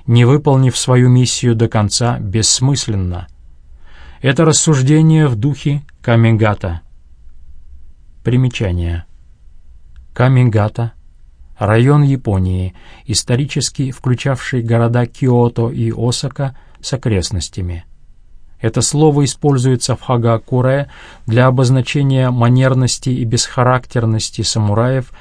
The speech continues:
проживавших в крупных городах, и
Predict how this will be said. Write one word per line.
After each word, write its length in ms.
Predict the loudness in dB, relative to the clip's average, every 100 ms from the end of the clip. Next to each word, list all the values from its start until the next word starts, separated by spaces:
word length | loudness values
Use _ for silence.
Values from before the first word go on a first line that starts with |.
| -20 -20 -10
проживавших 760 | -2 0 2 2 0 -4 -10 -10
в 80 | -10
крупных 480 | -4 -2 0 -2 0
городах, 600 | 0 0 -2 -4 -8 -18 -20 -20 -20 -20 -2
и 300 | 0 0